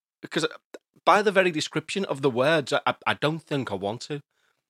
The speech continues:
And she was like, "No, no, you can just bring her here.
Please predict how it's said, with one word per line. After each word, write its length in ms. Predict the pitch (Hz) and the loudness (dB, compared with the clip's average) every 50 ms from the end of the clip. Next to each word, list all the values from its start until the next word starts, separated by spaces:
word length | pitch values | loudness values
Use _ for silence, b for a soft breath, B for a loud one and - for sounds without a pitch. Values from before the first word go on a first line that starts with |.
| _ _ _ - | _ _ _ -4
And 100 | 131 120 | -2 -2
she 100 | - 139 | 0 -2
was 120 | 131 117 - | -2 0 0
like, 160 | 123 117 - | 0 0 0
"No, 320 | 147 170 190 185 180 175 | 0 0 2 2 2 0
no, 220 | 165 156 147 147 143 | 0 -2 -2 -4 -4
you 160 | 143 139 135 | -6 -8 -8
can 140 | - 156 143 | -8 -8 -10
just 180 | 156 - - | -10 -8 -8
bring 160 | 156 147 139 | -6 -6 -4
her 100 | 117 110 | -6 -6
here. 300 | 101 92 101 92 90 92 | -8 -10 -12 -12 -14 -14